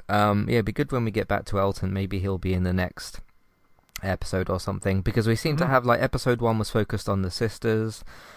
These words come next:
Speaker 1: then episode two was, well, still focused on them and everyone else, and then bringing Silas in. So maybe episode three will be,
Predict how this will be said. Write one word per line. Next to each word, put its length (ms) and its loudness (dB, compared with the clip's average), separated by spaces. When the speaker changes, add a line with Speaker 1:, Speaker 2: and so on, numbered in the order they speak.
Speaker 1:
then 160 4
episode 340 4
two 240 0
was, 460 0
well, 160 0
still 240 0
focused 380 -2
on 160 2
them 180 2
and 100 0
everyone 320 0
else, 400 0
and 140 -4
then 140 0
bringing 280 0
Silas 400 0
in. 160 0
So 140 -6
maybe 240 0
episode 400 -2
three 240 -2
will 160 -4
be, 340 -2